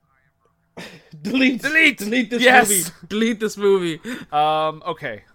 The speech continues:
Speaker 2: okay. In a film, in a movie, where, uh, they apparently could not afford lights.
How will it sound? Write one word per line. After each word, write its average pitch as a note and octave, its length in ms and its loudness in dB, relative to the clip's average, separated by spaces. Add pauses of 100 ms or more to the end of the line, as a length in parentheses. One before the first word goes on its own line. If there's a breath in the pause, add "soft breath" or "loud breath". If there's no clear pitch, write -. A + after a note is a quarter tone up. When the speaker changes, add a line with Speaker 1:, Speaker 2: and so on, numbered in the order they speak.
(120)
Speaker 2:
okay. G#2+ 320 -16 (600)
In G3+ 120 -4
a A#3 60 -2
film, C3+ 480 -8 (580)
in C3+ 80 -16
a D3 40 -12
movie, A2 440 -14 (340 soft breath)
where, C3 580 -6 (500 loud breath)
uh, A#2+ 400 -4 (300 loud breath)
they D#3 200 -4
apparently E3+ 540 -6
could E3+ 220 -12
not C#3 260 -6
afford C3 520 -10 (160)
lights. C3 640 -10